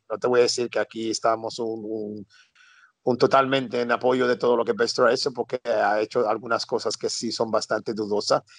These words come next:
Ya lo mencioné antes, el contrato, cogiendo el contrato de, de, de Ogletree, ahora está, se está viendo bastante fatal. Um, igual que otros contratos que ha hecho, pero también ha hecho unas cuantas cosas muy bien,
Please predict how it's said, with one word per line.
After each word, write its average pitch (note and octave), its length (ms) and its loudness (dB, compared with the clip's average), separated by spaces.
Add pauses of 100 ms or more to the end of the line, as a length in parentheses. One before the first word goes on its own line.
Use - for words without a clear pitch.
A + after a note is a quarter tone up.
(300)
Ya B2+ 200 4
lo B2 80 4
mencioné A#2+ 360 0
antes, A#2 360 -2
el A#2 100 -2
contrato, A#2 580 0 (160)
cogiendo A#2+ 300 0
el G#2+ 60 -4
contrato A2+ 480 -2
de, G#2+ 760 2
de, G2+ 260 0 (720)
de A2 180 4
Ogletree, A2+ 640 2 (300)
ahora A#2 340 4
está, - 380 -6
se - 160 -8
está A2 180 -2
viendo A2+ 300 -6
bastante G#2+ 580 -4
fatal. A2+ 540 -2 (600)
Um, A#2+ 580 4 (120)
igual A#2+ 260 0
que C#3 100 0
otros A#2 200 0
contratos A2+ 480 -2
que - 100 -2
ha A#2 120 4
hecho, D3+ 320 0 (340)
pero E3 160 4
también F3 300 0
ha F#3 80 4
hecho F3 140 -2
unas E3 180 0
cuantas C3+ 420 0
cosas C3+ 320 0
muy B2 160 -6
bien, G2+ 220 -8